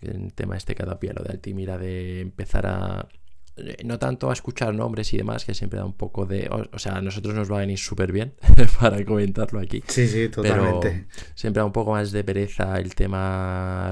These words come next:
Speaker 1: rumores y demás, pero, pero sí deseando que llegue el momento en el que digan, pues es esta persona y, y está la muerte con, con quien sea. Y lo que tú comentabas, o sea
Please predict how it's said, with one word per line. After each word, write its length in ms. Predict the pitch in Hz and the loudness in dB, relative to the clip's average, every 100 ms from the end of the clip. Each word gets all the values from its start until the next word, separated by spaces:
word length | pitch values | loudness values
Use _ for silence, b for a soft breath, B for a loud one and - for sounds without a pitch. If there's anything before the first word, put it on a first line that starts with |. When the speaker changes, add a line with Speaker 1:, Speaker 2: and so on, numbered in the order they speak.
| 92 | -2
Speaker 1:
rumores 540 | 92 90 92 92 - | -4 -2 -2 0 0
y 60 | 92 | 0
demás, 320 | 92 101 - | 0 -2 -4
pero, 340 | 95 92 92 B B B - | -2 -2 -4 B B B -4
pero 680 | - 101 95 92 92 92 92 92 | 0 2 2 2 2 0 0 -2
sí 180 | - 107 | -2 2
deseando 420 | 110 107 107 98 | 6 6 4 -2
que 80 | 98 | -2
llegue 160 | 98 | -2
el 60 | 95 | -2
momento 500 | 92 95 92 - 95 | -4 -4 -6 -6 -6
en 80 | 92 | -6
el 140 | 92 | -8
que 140 | - | -6
digan, 420 | 92 92 92 90 - - - _ - - | -6 -4 -6 -8 -14 -20 -20 _ -20 -14
pues 260 | 98 - - | -12 -12 -12
es 180 | 92 101 | -12 -12
esta 200 | - - | -10 -8
persona 520 | 92 - 104 120 101 | -4 -2 -2 -4 -6
y, 180 | 127 - 92 | -8 -12 -12
y 40 | 101 | -8
está 220 | - - | -4 -2
la 80 | 90 | -2
muerte 300 | 87 92 - | -6 -8 -8
con, 340 | 95 95 - - | -8 -10 -14 -16
con 160 | 101 92 | -14 -12
quien 200 | - 95 | -12 -4
sea. 220 | - - b b b - | -4 -4 b b b -8
Y 460 | 92 87 92 95 101 | -8 -8 -8 -10 -10
lo 80 | 98 | -8
que 60 | |
tú 120 | 90 98 | -8 -6
comentabas, 680 | 98 95 101 101 101 - | -6 -6 -8 -10 -10 -14
o 20 | - | -14
sea 360 | - 98 - | -12 -12 -12